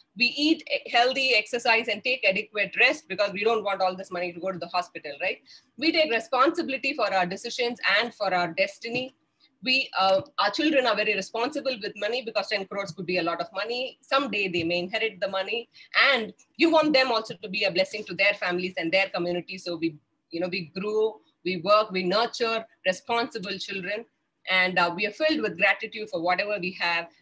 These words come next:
and we give generously without any expectations. So these are, um, principles we live by because we think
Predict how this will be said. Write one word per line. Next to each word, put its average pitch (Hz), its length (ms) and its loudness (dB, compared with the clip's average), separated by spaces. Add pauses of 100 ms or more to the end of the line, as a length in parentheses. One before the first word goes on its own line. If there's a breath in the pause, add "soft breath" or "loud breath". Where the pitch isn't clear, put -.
(160)
and 226 120 -2
we 247 100 -2
give 208 240 -2
generously 190 560 -4
without 180 280 -2
any 170 220 -4
expectations. 151 760 -12 (180 soft breath)
So 202 120 -4
these 285 340 2
are, 202 400 2
um, 180 280 2 (760)
principles 359 440 0
we 240 140 -4
live 233 220 -2
by 208 160 2
because 196 380 -4 (220 soft breath)
we 208 120 -6
think 196 280 -2